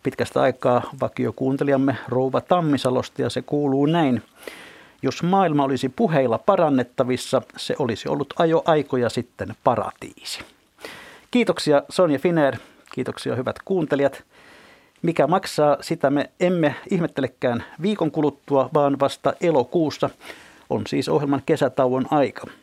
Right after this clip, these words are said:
Mutta ei Yle Radio yksi unohda talousasioita keskikesälläkään. Tällä ohjelmapaikalla kuullaan lähiviikot Virtasen taloushistoriaa.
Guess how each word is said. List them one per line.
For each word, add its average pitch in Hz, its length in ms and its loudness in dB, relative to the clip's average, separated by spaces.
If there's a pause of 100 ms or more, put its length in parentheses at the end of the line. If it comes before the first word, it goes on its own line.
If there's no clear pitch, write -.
(760)
Mutta 143 280 -2
ei 151 200 2
Yle 147 180 2
Radio 147 220 4
yksi 147 280 -4
unohda 170 320 2
talousasioita 131 720 -2
keskikesälläkään. 151 920 -2 (200)
Tällä 117 200 -2
ohjelmapaikalla 143 640 0
kuullaan 135 500 0
lähiviikot 135 580 -2 (420)
Virtasen 156 540 0
taloushistoriaa. - 1000 -2